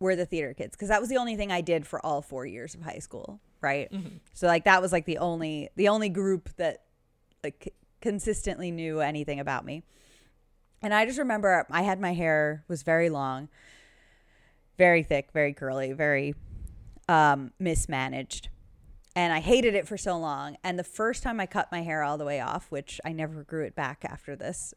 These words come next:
Speaker 1: uh, was in the ninth grade. And I was s-, after school, I stayed for theater the day after I got it cut. And all day, no one noticed. And it was beautiful. It was a great thing. No one, no one knew anything.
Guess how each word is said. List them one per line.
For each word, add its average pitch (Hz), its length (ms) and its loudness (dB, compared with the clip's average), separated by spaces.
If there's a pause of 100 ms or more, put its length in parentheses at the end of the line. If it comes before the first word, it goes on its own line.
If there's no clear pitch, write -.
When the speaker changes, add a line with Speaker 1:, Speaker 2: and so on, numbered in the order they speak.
(120)
Speaker 1:
uh, 139 360 -6
was 165 280 -4
in 160 220 -8
the 156 80 -8
ninth 151 300 -6
grade. 147 300 -4 (800)
And 165 580 0
I 156 200 -2
was 156 440 -4 (840)
s-, - 260 -12
after 165 380 0
school, 165 420 -2
I 160 120 0
stayed 156 440 -2 (1000)
for 196 120 0
theater 160 380 0
the 156 100 -6
day 156 180 0
after 151 240 -2
I 160 140 2
got 160 160 -2
it 156 80 -6
cut. 131 260 -6 (300)
And 156 120 -10 (120)
all 214 320 8
day, 165 380 2 (200)
no 156 260 -2
one 151 140 -2
noticed. 135 560 -6
And 156 120 -10
it 143 40 -8
was - 140 -12
beautiful. 139 600 -14 (200)
It 165 40 -10
was 151 100 -8
a 151 60 -12
great 156 400 0
thing. 143 340 -4
No 170 200 -2
one, 151 340 -2
no 202 120 -2
one 190 200 2
knew 180 120 0
anything. 156 460 0